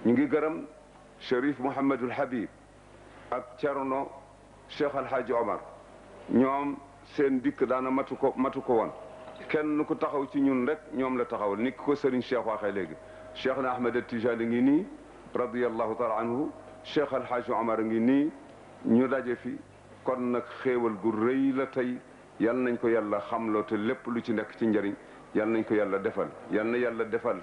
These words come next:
Sénégal jàmm, defal ko mbooleem réew yi, te ay yi nga xam ne ñu ngi wëndeelu ci réew mi, yal na ko Yàlla fay bi mahdi fadlihi wa juudihi wa karami.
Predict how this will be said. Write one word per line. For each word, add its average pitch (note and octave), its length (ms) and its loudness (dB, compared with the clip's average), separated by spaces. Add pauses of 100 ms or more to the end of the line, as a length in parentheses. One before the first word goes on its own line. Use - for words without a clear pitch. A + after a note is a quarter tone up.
(180)
Sénégal G#2 580 -2
jàmm, C#3 360 -2 (560)
defal C3 400 0
ko B2+ 160 2
mbooleem C#3 840 4
réew C#3 340 2
yi, C3+ 160 -2 (400)
te C3+ 100 2 (100)
ay C#3 160 0
yi C3 280 0
nga B2+ 160 0
xam A#2+ 240 -2
ne A#2 100 0
ñu A#2+ 160 4
ngi B2+ 180 2
wëndeelu B2 720 2
ci B2 140 2
réew B2+ 300 4
mi, B2 200 0 (420)
yal B2+ 240 4
na B2 260 -4
ko A#2 160 0
Yàlla A2 520 0 (420)
fay C3+ 280 -2
bi A#2+ 140 -2
mahdi A#2 340 -2
fadlihi A2+ 680 0 (320)
wa A2 120 4
juudihi A2+ 580 2
wa G#2+ 160 4
karami. G#2 380 0